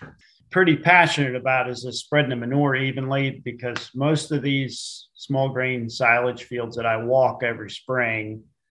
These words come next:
you get these huge waves, and I like to see a tabletop so that if it's gonna be at boot stage, that the whole s-,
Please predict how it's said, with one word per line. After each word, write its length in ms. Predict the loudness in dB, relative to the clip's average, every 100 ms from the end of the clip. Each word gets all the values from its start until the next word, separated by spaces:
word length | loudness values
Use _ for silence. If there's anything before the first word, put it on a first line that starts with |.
| _ _
you 140 | -10 -4
get 240 | -4 -2
these 300 | -4 -4 -2
huge 360 | 4 6 6 0
waves, 600 | 0 0 0 -4 -6 -4
and 100 | 2
I 140 | 2
like 240 | 2 0 -2
to 80 | -12
see 380 | -8 -6 -4
a 100 | -6
tabletop 720 | -4 -4 -2 -6 -4 -2 -2 -6
so 180 | -10 -6
that 220 | -6 -6
if 140 | -10 -10
it's 160 | -6
gonna 240 | -2 0 2
be 180 | 4
at 180 | 4 2
boot 240 | 2 2 0
stage, 540 | -6 -4 -4 -6 -8
that 220 | -10 -6
the 120 | -8
whole 400 | -8 -2 0 2
s-, 240 | 0 -6